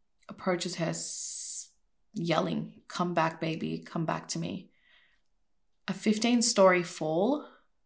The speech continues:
There's no surviving that. The police arrive on scene. Simon quickly tells them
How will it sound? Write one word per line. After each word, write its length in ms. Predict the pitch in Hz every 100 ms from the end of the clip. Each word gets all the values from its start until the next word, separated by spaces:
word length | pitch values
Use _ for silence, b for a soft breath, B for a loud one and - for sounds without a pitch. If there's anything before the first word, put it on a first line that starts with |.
| _ _ _ _ _ _ _ _ _
There's 200 | 202 202
no 100 | 233
surviving 480 | 220 185 160 165 147
that. 260 | 143 196 208 _
The 80 | 190
police 340 | 202 196 196
arrive 260 | 190 175 175
on 120 | 175
scene. 640 | 180 226 233 233 233 220
Simon 340 | - 185 185 185
quickly 360 | - 202 208
tells 340 | 214 185 185 180
them 320 | 170 175